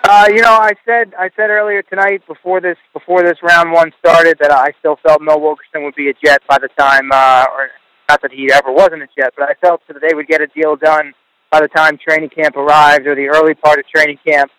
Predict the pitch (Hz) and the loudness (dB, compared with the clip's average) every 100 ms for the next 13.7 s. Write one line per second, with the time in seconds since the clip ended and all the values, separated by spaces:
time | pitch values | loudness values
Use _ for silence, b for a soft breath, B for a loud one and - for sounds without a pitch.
0 | _ _ _ - 139 175 208 196 185 160 | _ _ _ -6 -4 2 2 2 0 0
1 | 175 156 _ 190 185 160 165 156 160 147 | -2 -4 _ -2 -2 -4 -4 -4 -6 -16
2 | - 180 180 160 156 165 160 156 156 156 | -6 -4 0 0 0 -2 0 2 2 0
3 | 160 160 151 170 160 - 170 160 151 143 | 0 2 2 0 -4 -8 -4 -2 -2 -6
4 | 151 143 160 147 147 131 147 160 165 165 | -8 -8 -10 -8 -6 -4 0 4 4 2
5 | 147 143 165 160 156 - _ _ 160 156 | -2 -6 -6 -4 -4 -6 _ _ -6 -4
6 | 151 156 - 151 139 131 - 185 180 - | -2 -2 -4 -10 -8 -10 -2 0 0 2
7 | 151 - 156 147 147 147 147 - _ _ | 2 2 0 0 2 2 0 -2 _ _
8 | _ 254 330 233 160 151 - 165 147 170 | _ 0 0 2 -2 -2 -2 -2 -2 -6
9 | - 147 160 156 _ 160 - - 185 156 | -8 -6 -4 -4 _ -12 -8 -6 -4 -4
10 | 147 131 185 196 143 127 _ _ _ _ | -4 0 0 0 -2 -6 _ _ _ _
11 | 147 147 147 147 180 202 233 233 220 196 | 0 2 2 0 0 0 2 0 2 2
12 | 208 190 202 190 185 180 180 180 165 175 | 2 2 -2 0 0 0 -4 -6 -4 0
13 | 180 175 175 160 175 180 170 | 0 0 -6 -4 0 0 0